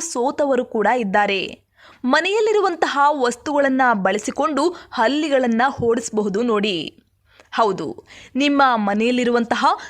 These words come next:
ನವಿಲುಗೆರೆಯನ್ನ ಹಲ್ಲಿ ಓಡಾಡುವಂತಹ ಜಾಗದಲ್ಲಿ ಇಡಿ. ಹಲ್ಲಿ ನವಿಲುಗೆರೆಗೆ ಹೆದರುತ್ತದೆ, ಹಾಗಾಗಿ ನವಿಲುಗೆರೆ ಇರುವಂತಹ ಜಾಗಕ್ಕೆ ಹಲ್ಲಿ ಬರೋದಿಲ್ಲ. ಇನ್ನು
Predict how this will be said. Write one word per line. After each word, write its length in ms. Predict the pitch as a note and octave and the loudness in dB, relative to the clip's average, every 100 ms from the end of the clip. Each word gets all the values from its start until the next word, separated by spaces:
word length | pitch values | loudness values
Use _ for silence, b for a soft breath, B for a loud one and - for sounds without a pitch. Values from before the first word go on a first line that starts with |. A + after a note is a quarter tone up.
| B | B
ನವಿಲುಗೆರೆಯನ್ನ 880 | A#3+ B3 F4 F#4 - C#4 C4+ B3+ B3+ G#4+ - | 0 0 2 0 0 2 2 4 2 2 2
ಹಲ್ಲಿ 340 | C4 C4+ C4+ A#3+ G#3+ | 0 2 0 0 0
ಓಡಾಡುವಂತಹ 720 | G#3 G#3+ B3 C4+ B3 A#3+ G3+ A#3 G#3 F3+ F3+ | 2 2 2 0 -2 -2 -2 -2 -2 -2 0
ಜಾಗದಲ್ಲಿ 560 | G3 A#3 G#3 G3 A3+ G#3+ | 0 0 -2 -2 -2 -2
ಇಡಿ. 200 | F#3+ D#3+ D#3+ _ _ B B B | -2 -6 -10 _ _ B B B
ಹಲ್ಲಿ 380 | - B3 D4 C4+ F#4 C4 A3+ | 0 0 2 -2 -4 -2 0
ನವಿಲುಗೆರೆಗೆ 600 | A#3 C#4+ C#4+ B3+ B3 C#4 | 0 0 0 0 0 -2
ಹೆದರುತ್ತದೆ, 680 | - A#3 G3+ G#3+ G#3+ G3+ F3 D#3 - b b - | -2 -2 -2 -2 -2 -2 -2 -4 -16 b b -2
ಹಾಗಾಗಿ 500 | A3 G#3+ B3 C4+ D4+ E4 B A#3 | 0 2 2 2 -2 -4 B 0
ನವಿಲುಗೆರೆ 640 | A#3+ B3 D#4 D4 C4+ C4 B3+ | 2 2 0 -2 0 0 -2
ಇರುವಂತಹ 520 | B3 B3 A#3+ A3+ A#3 G#3+ F3 | 0 0 -2 -2 0 0 0
ಜಾಗಕ್ಕೆ 420 | G3 G3+ C#4 C#4+ D4 E4+ B | 0 0 -2 -2 -4 -4 B
ಹಲ್ಲಿ 420 | - B3+ D#4 E4+ D4 | -2 0 2 0 0
ಬರೋದಿಲ್ಲ. 560 | A3 G#3+ G#3 G3+ G3 F#3+ E3+ - _ _ _ _ B B B B | 0 0 0 0 0 0 0 -4 _ _ _ _ B B B B
ಇನ್ನು 280 | F#4 F#4+ | -2 0